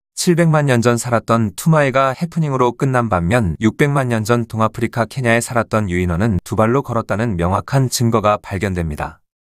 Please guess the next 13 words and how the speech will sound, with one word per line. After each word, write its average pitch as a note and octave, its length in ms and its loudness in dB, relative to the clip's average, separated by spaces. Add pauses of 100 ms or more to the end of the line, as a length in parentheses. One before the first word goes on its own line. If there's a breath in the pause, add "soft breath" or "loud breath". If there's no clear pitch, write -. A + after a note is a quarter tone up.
완전한 A2 560 0
넓적다리뼈와 A2 920 0
대퇴골 B2 560 -2
단편 A#2 420 -4
등 A2+ 320 2
이십여 A2 400 0
점의 G#2 260 0
표본을 D3 460 0
연구한 G2 360 0
학자들은 G2+ 680 -2
이족보행의 C3 640 2
명확한 F#2+ 480 0
증거라며 G2+ 580 0